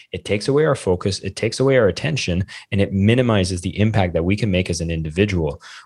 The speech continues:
What I love about the framework we covered here is just understanding that out of the five things that we can look at, we can take responsibility for nurturing our own focus. What are you doing to bring more focus into your life? Are you being mindful in all the activities you do, even outside of work?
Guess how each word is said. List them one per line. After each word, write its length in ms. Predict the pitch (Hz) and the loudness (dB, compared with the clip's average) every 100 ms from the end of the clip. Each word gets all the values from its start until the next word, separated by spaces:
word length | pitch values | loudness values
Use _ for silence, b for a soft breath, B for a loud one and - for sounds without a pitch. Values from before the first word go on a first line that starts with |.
| - | 0
What 120 | 107 | 2
I 80 | 95 | 4
love 240 | 95 117 | 4 2
about 200 | 107 104 | 2 0
the 40 | 95 | 0
framework 400 | - 104 98 95 | 0 0 0 -2
we 80 | |
covered 280 | 92 95 87 | -2 -2 -2
here 220 | - 104 | -2 0
is 120 | 87 87 | 0 -2
just 200 | 104 117 | -2 -2
understanding 520 | 110 101 95 95 90 | -4 -4 -2 -2 0
that 220 | 85 - 95 | -4 -6 -2
out 200 | 117 160 | 2 2
of 100 | 143 | 0
the 80 | |
five 380 | - - 104 107 | -4 0 0 0
things 260 | - 101 98 | -4 -6 -4
that 100 | 82 | -4
we 100 | 95 | -6
can 180 | 98 87 | -6 -4
look 220 | 87 85 | -4 -4
at, 200 | 78 73 B B - | -10 -12 B B -6
we 180 | 107 123 | -4 -2
can 200 | 147 135 | -2 -6
take 280 | - 110 110 | -4 -4 -4
responsibility 760 | 104 95 92 - 87 87 90 | -4 -2 -2 -2 0 0 -2
for 140 | 87 82 | -6 -6
nurturing 440 | 82 82 92 92 | -6 -4 -4 -2
our 180 | 87 90 | -4 -6
own 200 | 85 80 | -8 -8
focus. 640 | - - 95 - - - B B B | -6 2 2 2 -8 -10 B B B
What 200 | 98 98 | 0 2
are 60 | 123 | 2
you 160 | 139 135 | 0 -2
doing 320 | 95 90 95 | -2 -2 -4
to 120 | 92 | -4
bring 220 | 85 87 | -2 -2
more 200 | 85 85 | -2 -2
focus 420 | - 92 87 90 | -2 -2 -2 -6
into 260 | - 90 90 | -8 -10 -6
your 160 | 85 80 | -6 -4
life? 300 | 85 80 - B B 98 | -4 -6 -10 B B -2
Are 40 | |
you 80 | 95 | 2
being 240 | 104 107 | 2 4
mindful 420 | 101 123 135 98 | 4 2 2 0
in 100 | 85 | -2
all 160 | 87 92 | -4 -2
the 140 | 95 | 0
activities 440 | 87 - 95 95 85 | -2 -4 -4 -4 -4
you 80 | 85 | -4
do, 220 | 92 - - | -4 -6 -4
even 300 | 110 113 117 101 | 0 0 -2 -2
outside 600 | 95 90 - 104 135 151 | -2 -2 -8 -4 0 0
of 160 | 80 | 0
work? 360 | 85 78 - | -2 -4 -6